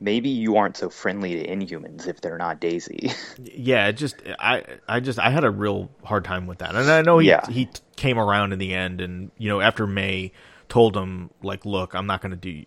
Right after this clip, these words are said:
Speaker 2: your dirty work," and she, she was pretty
Speaker 1: Yeah.
Speaker 2: pissed at him. He kinda
Speaker 1: He came
Speaker 2: changed
Speaker 1: around,
Speaker 2: his tune,
Speaker 1: yeah,
Speaker 2: but
Speaker 1: but only to May.
Speaker 2: Yeah.
Speaker 1: He never went back to Lincoln and was like, "Hey, sorry I put that murder vest on you."
Speaker 2: <laughs> Yeah. <laughs> Yeah.
Speaker 1: Like, I mean, I,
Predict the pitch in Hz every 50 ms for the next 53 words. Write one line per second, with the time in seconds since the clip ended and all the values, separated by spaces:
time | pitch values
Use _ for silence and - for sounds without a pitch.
0 | - - - - 92 85 _ 92 87 85 85 92 95 87 80 78 - 95 85 -
1 | - 98 92 87 - - - - - - - - - - - _ _ _ _ _
2 | - 120 107 107 110 117 131 165 170 120 104 - 101 92 92 90 90 90 90 -
3 | - - - - _ - 139 139 - 180 185 175 139 113 - - - 165 165 160
4 | 160 151 139 120 92 - - _ - - - 127 120 107 95 135 139 117 98 87
5 | 87 85 82 - - - - _ _ _ - 113 127 170 208 196 - - 110 107
6 | 123 175 208 120 87 - - - - _ _ _ _ 127 139 151 139 113 95 90
7 | 87 85 87 87 - 123 123 151 165 170 147 156 147 160 151 151 - 107 92 92
8 | 113 156 185 143 104 95 95 92 98 95 - 127 131 123 - - - 120 127 135
9 | 127 107 101 - 127 - - 98 - 95 92 92 101 131 160 180 - - - 76
10 | 76 104 82 - 90 85 143 135 110 - - 135 - 107 - - 120 - 92 -
11 | 127 123 - 160 175 160 - - - 107 117 117 110 107 101 - 110 110 113 117
12 | 117 113 110 104 101 101 98 95 95 90